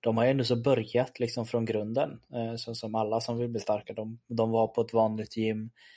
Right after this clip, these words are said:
de satte alla grundlyft jättebra, de gjorde det mer och mer och mer och pressade sig mer och mer och mer.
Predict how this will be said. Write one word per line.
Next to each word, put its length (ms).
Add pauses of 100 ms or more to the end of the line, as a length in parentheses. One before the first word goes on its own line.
(180)
de 120
satte 320
alla 200
grundlyft 1000
jättebra, 600
de 180
gjorde 260
det 280
mer 440
och 80
mer 300
och 80
mer 300
och 100
pressade 340
sig 140
mer 300
och 80
mer 200
och 60
mer. 300